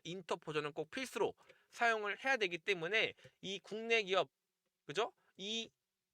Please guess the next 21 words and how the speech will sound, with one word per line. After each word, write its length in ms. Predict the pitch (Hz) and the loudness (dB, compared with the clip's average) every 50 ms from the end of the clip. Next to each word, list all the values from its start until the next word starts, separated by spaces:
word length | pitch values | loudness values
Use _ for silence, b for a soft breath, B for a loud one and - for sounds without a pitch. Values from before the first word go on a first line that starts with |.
| _ _ _ _ _ _ | _ _ _ _ _ _
생태계에 540 | - - 254 262 240 - 240 208 214 214 208 | -12 -10 -10 -8 -4 -4 -2 2 4 4 2
직접 380 | - - 170 160 _ - 202 190 - | 2 0 -8 -8 _ -4 -4 -4 -4
수혜를 320 | - 247 233 220 220 202 | 0 2 2 4 2 2
받는 360 | - - 113 127 147 139 95 - - - - _ - | 0 -2 -4 -2 0 -2 -2 -4 -10 -20 -20 _ -12
한 400 | - - 277 277 294 285 277 - _ _ _ _ _ _ _ _ _ _ _ - | -6 -4 -4 -4 -4 -8 -12 -16 _ _ _ _ _ _ _ _ _ _ _ -4
회사가 300 | 226 214 214 196 196 165 | -4 -2 -2 0 0 0
있습니다. 480 | 120 - - - 135 101 90 - - - - | 0 -2 -6 -10 -12 -12 -12 -14 -16 -14 -10
그래서 180 | 127 135 135 | -6 -6 -6
글로벌 640 | 120 - 180 185 190 208 202 175 190 190 196 196 196 b b b b b b _ | -4 -4 -4 2 4 4 6 8 8 8 8 6 4 b b b b b b _
기업과 440 | - 175 175 - _ - 175 165 165 | -2 -2 -2 -2 _ 4 6 6 6
지금 280 | 165 - 139 156 151 143 | 6 2 -4 -6 -6 -6
이미 300 | 139 147 156 151 117 - - _ | -6 -2 -2 -2 -2 -2 -6 _
공급을 560 | - - 170 202 202 180 190 175 180 160 104 - _ - _ _ | -6 -4 -2 -2 2 4 4 6 6 4 4 2 _ -12 _ _
하고 240 | - 196 196 196 147 | -6 -4 -2 -2 -4
있고 400 | 104 - - 180 180 131 - b b b b | -4 -4 -2 0 0 0 0 b b b b
이 80 | - 170 | -4 0
종목은 360 | 196 214 214 202 196 208 185 | 0 0 2 2 0 0 0
지금 300 | - 160 160 180 196 185 - _ - | -2 -2 0 0 -2 -2 -4 _ 0
아직 280 | 113 131 - 185 165 | 0 2 2 -2 -4
바닥권이긴 500 | - - 147 170 165 - 165 160 156 156 | -6 -2 0 0 0 2 0 0 0 -2
하지만 380 | 180 170 165 185 202 185 139 | -4 -4 -2 2 4 4 4